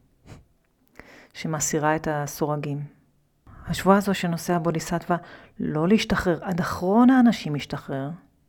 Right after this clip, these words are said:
היא מונעת מתוך תקווה, מתוך דמיון חסר גבולות,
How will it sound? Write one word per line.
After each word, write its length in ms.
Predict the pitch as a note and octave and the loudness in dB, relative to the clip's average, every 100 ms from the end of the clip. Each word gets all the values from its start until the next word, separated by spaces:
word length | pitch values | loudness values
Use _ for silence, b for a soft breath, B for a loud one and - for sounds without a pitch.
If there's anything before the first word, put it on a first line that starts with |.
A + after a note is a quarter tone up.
| _ _ _ _ _ _ _ _ | _ _ _ _ _ _ _ _
היא 140 | F#3+ | 2
מונעת 580 | F#3+ F#3+ F#3+ A#3+ B3 - | 6 6 4 2 2 -2
מתוך 340 | D#3+ D#3+ D#3+ - | -4 -2 -4 -6
תקווה, 480 | D3 - - E3+ F3+ _ _ _ B B _ _ _ _ _ _ _ _ _ b b b - | -10 -8 -6 -4 -6 _ _ _ B B _ _ _ _ _ _ _ _ _ b b b -2
מתוך 840 | F3+ E3+ G3+ G3+ - - - - - | -2 0 0 0 -2 -10 -16 -20 -10
דמיון 600 | F#3+ E3 F3+ F3+ F#3+ G3 | -4 2 4 4 4 4
חסר 380 | F#3 F3+ - F#3 | 2 -2 0 2
גבולות, 640 | F3+ F3+ D#3+ C3+ C#3 - | 2 -2 -2 -4 -6 -14